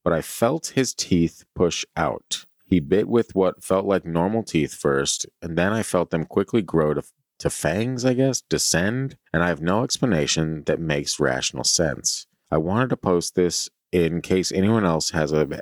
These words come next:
has had a similar experience. I can't believe that I'm the only person I've had such an experience and think those who have ought to compare notes. I also wonder if someone out there has a rational explanation for this, and if you do, please tell me.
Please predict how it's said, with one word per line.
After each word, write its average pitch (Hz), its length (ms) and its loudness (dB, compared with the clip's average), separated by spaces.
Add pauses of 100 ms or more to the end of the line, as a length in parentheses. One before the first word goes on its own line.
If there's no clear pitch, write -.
(160)
has 82 180 0
had 92 160 2
a 80 60 -2
similar 117 340 0
experience. 73 600 -2
I 82 80 0
can't - 220 0
believe 101 240 2
that 92 100 2
I'm 80 120 -2
the 87 80 -2
only 85 220 2
person 98 340 -2
I've 87 140 0
had 82 260 0
such - 280 -2
an 78 40 0
experience 78 640 -2 (140)
and 82 100 2
think 127 220 -2
those 95 240 0
who 85 160 4
have 87 480 -2
ought 85 220 -2
to - 100 -16
compare 80 360 -2
notes. 69 540 -2 (160)
I - 80 2
also 139 260 0
wonder 117 320 2
if 90 100 -2
someone 117 580 0 (120)
out 104 260 0
there 73 280 2
has 78 200 0
a 76 60 2
rational 80 480 0
explanation 85 600 -2
for - 100 -2
this, 62 340 0 (200)
and 80 100 2
if 82 140 -2
you 87 60 0
do, 113 220 2
please 101 300 -2
tell 92 240 -2
me. 78 300 -14